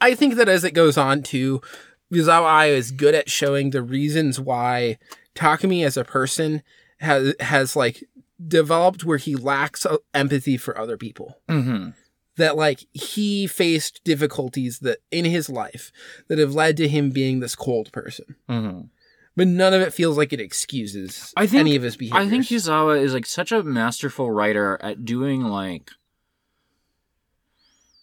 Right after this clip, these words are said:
Speaker 2: um, peeling back the backstory and showing you, like, here's what made this person this way.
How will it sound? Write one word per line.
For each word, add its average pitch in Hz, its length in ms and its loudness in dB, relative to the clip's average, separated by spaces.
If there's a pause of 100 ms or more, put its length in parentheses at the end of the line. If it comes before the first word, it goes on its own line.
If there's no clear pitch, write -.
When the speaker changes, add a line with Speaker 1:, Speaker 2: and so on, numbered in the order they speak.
(200)
Speaker 2:
um, 127 600 2 (280)
peeling 214 440 2
back 151 240 2
the 143 100 -4
backstory 98 760 -4
and 120 140 -4
showing 185 580 0
you, 120 480 2 (420)
like, 107 300 -4 (140)
here's 220 600 -2
what 185 160 2
made 131 240 0
this 110 120 -8
person 107 360 -6
this 90 220 -10
way. - 120 -14